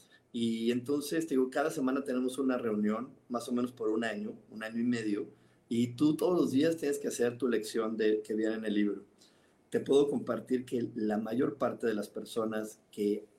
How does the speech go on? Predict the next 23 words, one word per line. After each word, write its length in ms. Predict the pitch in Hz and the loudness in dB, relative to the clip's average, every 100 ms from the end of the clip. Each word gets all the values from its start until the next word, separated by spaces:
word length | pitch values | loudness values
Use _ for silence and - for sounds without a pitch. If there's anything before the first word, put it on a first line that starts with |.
| - | -8
hacen 460 | - - - - - _ _ _ _ _ _ _ - | -4 -2 -4 -10 -14 _ _ _ _ _ _ _ -2
todas 400 | 120 127 127 - | 2 2 0 -4
las 220 | 110 104 | -4 -2
lecciones 760 | 104 101 - 117 131 196 - - _ _ _ _ | -2 -6 -2 -2 -2 -4 -8 -12 _ _ _ _
terminan 540 | - 107 117 120 123 123 - | -2 -2 0 0 0 -2 -6
perfectamente 1120 | 110 - 110 123 120 117 117 113 113 113 - 104 | -6 -4 -4 0 0 0 0 -2 0 -2 -2 -4
el 120 | 104 | -2
curso 640 | 120 117 120 123 139 151 - | 0 0 2 4 4 2 -2
y 240 | 113 107 | -2 -2
terminan 640 | 107 110 120 123 131 156 - - _ _ _ _ _ | -2 -4 -2 0 0 -2 -8 -20 _ _ _ _ _
manifestando 720 | 123 117 117 113 - 123 135 135 | 0 0 0 -2 2 4 4 2
cosas 300 | 131 139 139 | 0 0 0
que 120 | 113 | -2
ni 100 | 113 | 0
ellas 200 | 117 127 | 2 0
se 100 | 123 | 0
imaginan. 500 | 104 - 117 107 98 - - _ | -2 -4 -4 -4 -6 -12 -20 _
Te 80 | - | 2
voy 80 | 135 | 4
a 40 | |
contar 260 | 143 143 147 | 4 0 2
algunas 340 | 143 151 147 | 2 2 0
cosas 460 | - 123 131 139 | 0 0 2 0